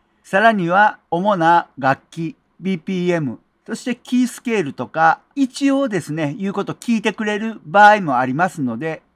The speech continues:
これもつけています。エーマイナーで作ってとか、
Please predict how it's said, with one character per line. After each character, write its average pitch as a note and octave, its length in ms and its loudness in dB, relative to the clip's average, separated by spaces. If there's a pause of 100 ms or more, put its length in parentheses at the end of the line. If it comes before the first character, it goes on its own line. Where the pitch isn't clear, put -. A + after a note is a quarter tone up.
こ G#3+ 120 -4
れ G#3 120 -2
も A3+ 260 -4
つ - 140 -20
け D3+ 100 -6
て C#3 160 -6
い C3 80 -4
ま B2+ 220 -4
す。 - 200 -20 (220)
エ G3 160 2
ー F#3 40 -2
マ F3 180 4
イ D#3 80 0
ナ C#3 160 0
ー D#3 40 -4
で E3+ 200 -6 (120)
作 - 260 -14
っ - 20 -6
て C3+ 220 -8
と G#2+ 120 -12
か、 - 200 -18